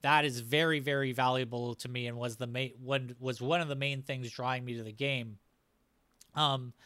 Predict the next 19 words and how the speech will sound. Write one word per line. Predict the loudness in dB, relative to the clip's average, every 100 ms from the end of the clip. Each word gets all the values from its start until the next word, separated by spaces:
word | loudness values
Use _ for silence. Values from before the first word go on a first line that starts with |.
| -20 -20 -8 2
another | 4 6 4
example | 4 2 2 0
of |
how | 4 6 6
that | 8 8 8 2 _ _ _ _ _ _
clock | 4 6 6 4
thing | -4 -4 -4 -2
works, | 0 0 -4 -10
or, | -4 -4
or | -2 -2 -2 -2 -6 -8
something | -2 0 0 -2 0
about | 2 2 2 -4
the |
mechanics | -8 -6 -2 0 0 -4 -8
of | -6
Forged | -6 -6 -6
in | -10
the | -6
Dark, | 2 4 4 0 -8